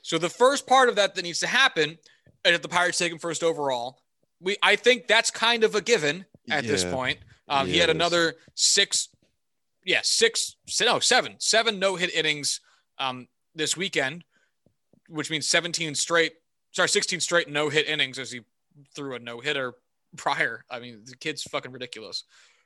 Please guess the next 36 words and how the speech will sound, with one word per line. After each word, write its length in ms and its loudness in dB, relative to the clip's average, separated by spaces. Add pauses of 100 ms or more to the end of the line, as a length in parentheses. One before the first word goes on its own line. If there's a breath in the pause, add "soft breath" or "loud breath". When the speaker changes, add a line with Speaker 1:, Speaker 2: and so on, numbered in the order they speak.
(220 soft breath)
Speaker 1:
Um, 260 -16 (400)
the 120 -2
only 200 2
tough 280 -2
part 120 4
about 240 2
it 100 4
is 60 -2
that 140 -4
the 80 -6
Pirates 440 0
going 280 -4
like, 160 -6 (100)
"Yeah, 360 6
let's 180 -2
call 340 2
him 100 -4
up 220 2
and 80 -8
start 280 -2
paying 280 0
him 180 -2
early," 380 0 (460 loud breath)
which, 340 2
um, 380 -2 (580)
again, 220 4
happened 420 2
with 100 -8
Chris 240 0
Sale 200 4
and 80 -2
the 40 -2
White 300 2
Sox, 520 -2
who 280 -8
were 440 -4